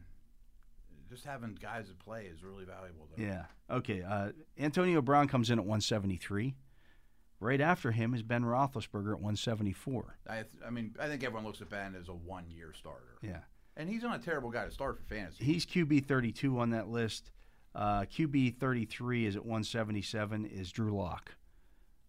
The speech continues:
Speaker 2: Like, I'd much rather
Speaker 1: I'd
Speaker 2: have,
Speaker 1: rather have Ben for
Speaker 2: I'd
Speaker 1: a
Speaker 2: rather have
Speaker 1: year.
Speaker 2: Ben for a year, maybe two. <laughs>
Speaker 1: Yeah. Yeah.
Speaker 2: Ebron, Eric Ebron comes in at one eighty, uh, as tight end twenty-three.
Speaker 1: Okay.
Speaker 2: Pat Freiermuth comes in at one eighty-one as
Speaker 1: I
Speaker 2: tight
Speaker 1: say,
Speaker 2: end
Speaker 1: who would you rather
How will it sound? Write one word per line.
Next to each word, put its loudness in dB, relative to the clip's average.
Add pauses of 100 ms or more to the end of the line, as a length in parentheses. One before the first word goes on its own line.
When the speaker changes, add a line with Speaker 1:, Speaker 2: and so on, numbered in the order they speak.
(140)
Speaker 2:
Like, -2
I'd 0
much 2
rather 4
Speaker 1:
I'd 6
Speaker 2:
have, 4
Speaker 1:
rather -8
have -16
Ben -14 (100)
for -2
Speaker 2:
I'd -2
Speaker 1:
a -2
Speaker 2:
rather 4
have 4
Speaker 1:
year. -4
Speaker 2:
Ben 8
for 2
a 6
year, 6
maybe 2
two. 2 (760)
<laughs> 0 (520)
Speaker 1:
Yeah. -6 (1200)
Yeah. 4
Speaker 2:
Ebron, 4
Eric 2
Ebron 4
comes 0
in 2
at -2
one -4
eighty, -2 (420)
uh, -4 (100)
as -6
tight 0
end 2
twenty-three. 0 (100)
Speaker 1:
Okay. -12
Speaker 2:
Pat 0
Freiermuth 2
comes -2
in 2
at -2
one 2
eighty-one 2
as 0
Speaker 1:
I -2
Speaker 2:
tight 2
Speaker 1:
say, 2
Speaker 2:
end 2
Speaker 1:
who 0
would 4
you 6
rather -2